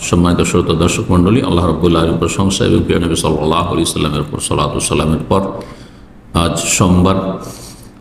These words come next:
তেইশে রবিউল আউয়াল চোদ্দশো সাতচল্লিশ হিজরি মোতাবেক পনেরোই সেপ্টেম্বর দুই হাজার পঁচিশ আমাদের সাপ্তাহিক প্রশ্ন উত্তর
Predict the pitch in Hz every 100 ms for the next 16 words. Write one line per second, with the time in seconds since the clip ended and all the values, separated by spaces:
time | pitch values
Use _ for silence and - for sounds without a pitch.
0 | - 101 101 107 92 90 92 90 90 101
1 | - 95 80 95 92 - 87 87 85 85
2 | - - 95 - 98 98 113 101 - -
3 | 90 87 85 85 85 87 - - - -
4 | - - - - - - 98 98 95 92
5 | 90 90 98 90 95 90 90 92 90 82
6 | 80 82 80 87 - - - - - -
7 | 92 87 80 85 85 85 - - - -
8 | - - - 98 - 87 87 78 - -
9 | - - - - - - 98 - 95 98